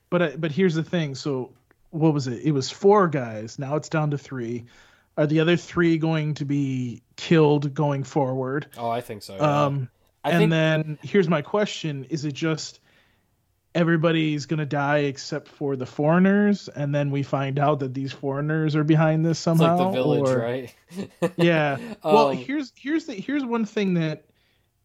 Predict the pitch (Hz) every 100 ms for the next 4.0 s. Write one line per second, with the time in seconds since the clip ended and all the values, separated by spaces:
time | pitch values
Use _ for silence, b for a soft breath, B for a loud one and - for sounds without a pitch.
0 | - 175 156 - 208 196 165 160 156 170
1 | - 156 139 135 135 131 131 165 - 160
2 | 160 160 165 170 170 _ _ _ _ _
3 | - 151 160 156 156 143 147 139 131 -